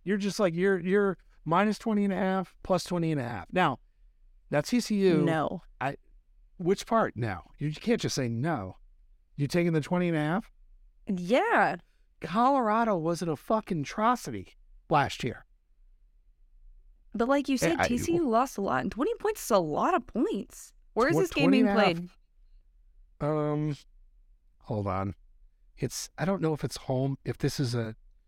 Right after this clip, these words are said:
Speaker 1: I know T C U
Speaker 2: I
Speaker 1: is
Speaker 2: guess,
Speaker 1: listed
Speaker 2: I
Speaker 1: as the
Speaker 2: guess
Speaker 1: home
Speaker 2: it's fair,
Speaker 1: team.
Speaker 2: but, like, twenty is a lot of points. That's, like, Alabama level, and no offense to T C U, but, like,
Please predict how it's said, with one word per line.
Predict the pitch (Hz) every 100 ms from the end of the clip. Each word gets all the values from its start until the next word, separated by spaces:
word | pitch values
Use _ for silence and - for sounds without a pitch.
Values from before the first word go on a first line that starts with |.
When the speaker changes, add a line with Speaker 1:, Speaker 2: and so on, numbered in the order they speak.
| _ - - _ _ _ - -
Speaker 1:
I |
know | 147
T | 156 - 180
C | - -
U |
Speaker 2:
I |
Speaker 1:
is | 135
Speaker 2:
guess, | -
Speaker 1:
listed | - - 247
Speaker 2:
I |
Speaker 1:
as | 240
the | 247
Speaker 2:
guess | -
Speaker 1:
home | 139 131
Speaker 2:
it's | 190
fair, | 180
Speaker 1:
team. | 214
Speaker 2:
but, |
like, | 214 208
twenty | 226 247 311 330
is | 247
a |
lot | 190 185 185 190
of | 185
points. | - 180 156 233
That's, | 269
like, | 359
Alabama | - 190 202 190 208 190
level, | 165 160 165 143
and | 185 180 -
no | 156 247
offense | 247 240 247
to | -
T | 233 226
C | 202
U, | 214 196
but, | 160 101
like, | 160 165